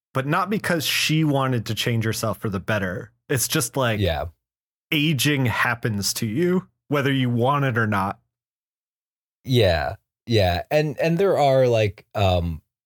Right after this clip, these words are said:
Speaker 2: th-, there's just, like, yeah, a lo-, a lot of fun moments with the char-, the, the character's essentially a fuck up who, like, learns how to fuck up a little less and, you know,
Speaker 1: Yeah.
Speaker 2: becomes, becomes a librarian. <laughs>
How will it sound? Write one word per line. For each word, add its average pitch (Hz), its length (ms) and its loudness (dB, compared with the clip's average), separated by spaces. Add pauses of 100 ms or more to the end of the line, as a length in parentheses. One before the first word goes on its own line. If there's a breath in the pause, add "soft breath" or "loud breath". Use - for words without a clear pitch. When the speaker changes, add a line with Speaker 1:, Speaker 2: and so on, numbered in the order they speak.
(840)
Speaker 2:
th-, 160 140 -14 (100)
there's 156 260 0
just, 143 200 -2
like, 143 220 0
yeah, 120 200 4
a 117 40 2
lo-, 123 200 2
a 123 80 0
lot 131 200 4
of 123 80 -2
fun 117 280 0
moments 98 340 0
with 87 100 -6
the 92 80 -8
char-, 95 260 0
the, 113 180 0 (260)
the 131 80 0
character's 147 420 0
essentially 113 480 2
a 92 80 0
fuck 101 280 0
up 95 180 0
who, 101 180 0
like, 90 300 -2 (800)
learns 143 300 4
how 123 120 2
to 101 100 2
fuck 104 260 0
up 101 140 0
a 98 40 0
little 95 300 0
less 82 520 0
and, 85 600 0
you 101 120 0
know, 85 60 2
Speaker 1:
Yeah. 80 180 0 (1120)
Speaker 2:
becomes, 110 440 0
becomes 110 420 0
a 98 40 0
librarian. 85 960 -2
<laughs> - 60 -20